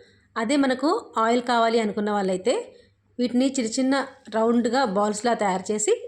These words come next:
డీప్ ఫ్రై కూడా చేసుకోవచ్చు. అలా చేసుకున్నా కూడా బాగుంటుంది. కానీ నాకైతే ఈ ఫస్ట్ మెథడ్ చాలా బాగుంది అనిపించింది. మీకు ఈ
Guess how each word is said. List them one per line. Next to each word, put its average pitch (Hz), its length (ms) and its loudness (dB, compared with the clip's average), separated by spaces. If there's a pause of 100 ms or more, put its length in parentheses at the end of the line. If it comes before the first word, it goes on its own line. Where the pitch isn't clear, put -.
(140)
డీప్ 233 200 0
ఫ్రై 240 200 0
కూడా 233 240 2
చేసుకోవచ్చు. 208 540 -2 (680)
అలా 220 220 0
చేసుకున్నా 226 460 -2
కూడా 220 200 0
బాగుంటుంది. 202 460 -2 (160)
కానీ 254 240 0
నాకైతే 233 400 0 (800)
ఈ 254 160 0
ఫస్ట్ 254 300 -4
మెథడ్ 277 340 0
చాలా 220 220 0 (180)
బాగుంది 214 320 0
అనిపించింది. 202 520 -4 (500)
మీకు 277 200 0 (120)
ఈ - 20 4